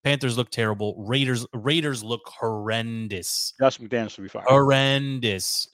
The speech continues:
Speaker 1: He might be the first one to get
Speaker 2: Matt
Speaker 1: fired.
Speaker 2: Eberflus should be fired. The Bears
Speaker 1: Uh,
Speaker 2: coach should be
Speaker 1: both
Speaker 2: fired.
Speaker 1: of them. Yeah, Daboll I actually like, so leave, maybe leave him alone for
Speaker 2: Daboll
Speaker 1: now.
Speaker 2: has no talent.
Speaker 1: Broncos, Broncos look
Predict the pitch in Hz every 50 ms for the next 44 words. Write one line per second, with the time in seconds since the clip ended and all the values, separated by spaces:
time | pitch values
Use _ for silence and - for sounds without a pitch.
0 | _ - 131 135 147 143 139 143 131 123 - 131 123 - - 120 110 107 101 127
1 | 127 127 127 135 135 135 - - 135 120 117 - - 117 110 107 - 92 92 90
2 | 85 - _ _ _ - 110 98 120 110 104 107 110 107 98 - - 98 95 -
3 | 143 143 131 - - - 104 92 92 101 - 117 101 95 95 120 160 175 165 165
4 | 156 139 131 123 120 - - 120 107 101 98 95 92 - - 98 98 98 107 117
5 | 110 85 113 110 101 101 95 95 90 87 90 87 85 82 82 87 - - 113 131
6 | 151 165 151 135 120 123 123 139 147 - - - 139 139 131 - - _ 127 113
7 | 131 143 143 139 - 143 131 127 110 110 110 117 113 -